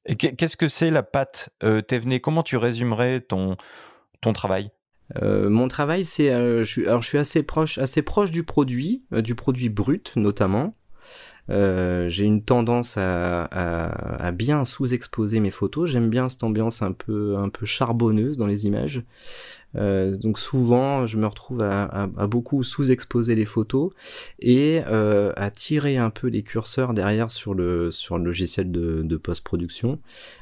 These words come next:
Speaker 2: euh, sur, enfin sur Capture One en fait. Euh, et on arrive à des résultats assez étonnants. Euh, on s'approche de, de photos peut-être un peu clair-obscur, avec des,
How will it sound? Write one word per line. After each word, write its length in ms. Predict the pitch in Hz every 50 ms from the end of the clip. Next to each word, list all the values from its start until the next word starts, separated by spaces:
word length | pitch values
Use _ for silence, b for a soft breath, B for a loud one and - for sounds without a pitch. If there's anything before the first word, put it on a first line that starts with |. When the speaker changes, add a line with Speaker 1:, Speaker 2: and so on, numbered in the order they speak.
| B - -
Speaker 2:
euh, 600 | - 85 82 82 82 80 80 78 76 78 76 76 - -
sur, 340 | - - - - 87 82
enfin 200 | 82 82 - -
sur 180 | - - - 85
Capture 380 | - 107 95 - - 98 82 80
One 180 | 87 113 123
en 80 | 104 82
fait. 400 | - - 85 - - - - B B B B B B B B B B B - -
Euh, 520 | - 80 80 80 80 82 80 78 76 71 - - - - -
et 360 | - - - - - 95 95 98
on 180 | 101 101 98
arrive 300 | 98 101 113 131 131 110
à 60 | 90
des 120 | 90 92 95
résultats 480 | 98 98 92 95 95 - - 123 123
assez 240 | 120 104 - - -
étonnants. 540 | 107 104 104 - 104 95 92 90 101 - - - B B B B B B B B B B B B _ - -
Euh, 760 | 78 82 80 80 80 82 80 78 78 76 73 78 65 60 - - - - 50 - - - - - - - - - -
on 80 | 78
s'approche 540 | 80 - - 90 - - - - 98 95 92
de, 200 | 90 87 82 82
de 140 | 82 85 85
photos 500 | 82 - - 82 80 - - 95 - - -
peut-être 240 | - - 82 - -
un 80 | 90
peu 140 | - - 95
clair-obscur, 1000 | - - 104 101 101 104 104 104 - - - - - 98 98 107 117 127 120 -
avec 320 | 85 92 92 90 98 98
des, 340 | 87 92 90 90 92 85